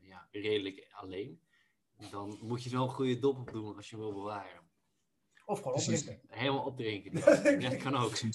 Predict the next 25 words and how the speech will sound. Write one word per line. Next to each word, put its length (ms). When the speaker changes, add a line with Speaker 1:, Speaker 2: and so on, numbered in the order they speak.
Speaker 2:
je 120
het 100
probleem 300
nooit. 240
Gewoon 160
op 60
tijd 160
beginnen. 380
Speaker 3:
Nee. 100
En, 220
en 100
daar 180
hebben 200
we 60
wel 180
echt 180
inspiratie 680
van, 300
eh, 60
Hertog 240
Jan 280
ook 200
uit, 280
uitgehaald, 520
hoor. 200